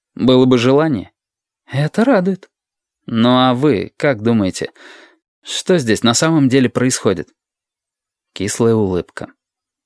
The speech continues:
Я у вас о том же хотела спросить.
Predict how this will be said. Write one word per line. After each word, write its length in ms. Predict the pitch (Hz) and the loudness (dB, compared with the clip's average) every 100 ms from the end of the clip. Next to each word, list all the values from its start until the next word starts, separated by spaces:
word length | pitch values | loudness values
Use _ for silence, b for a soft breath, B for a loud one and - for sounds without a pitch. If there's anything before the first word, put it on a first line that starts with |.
| _ _ | _ _
Я 400 | 170 185 208 208 | -4 -2 0 0
у 60 | 208 | 2
вас 280 | 240 220 151 | 0 0 -2
о 60 | |
том 240 | - 202 147 | -2 -2 -2
же 80 | |
хотела 380 | - 117 131 117 | -4 -6 -2 -2
спросить. 560 | - 127 120 - 104 | -2 -2 0 -2 -6